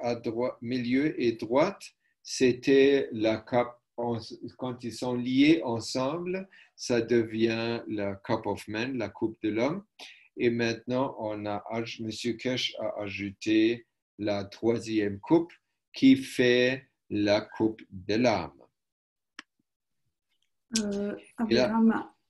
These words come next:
Speaker 2: je
Speaker 1: Oui.
Speaker 2: ah. Non, parce, là, non, c'est bon, tu as rectifié.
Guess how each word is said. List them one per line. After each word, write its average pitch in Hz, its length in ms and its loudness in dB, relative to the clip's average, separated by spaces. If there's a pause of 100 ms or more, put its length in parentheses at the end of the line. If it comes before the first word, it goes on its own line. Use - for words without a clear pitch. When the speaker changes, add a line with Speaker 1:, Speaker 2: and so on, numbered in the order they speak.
(140)
Speaker 2:
je - 160 -4
Speaker 1:
Oui. 165 240 6
Speaker 2:
ah. 240 240 2 (800)
Non, - 220 -2
parce, 214 220 -4
là, 226 260 2 (160)
non, 226 120 0
c'est 196 140 -6
bon, 214 160 -6
tu - 140 -6
as 196 40 -4
rectifié. 214 560 -4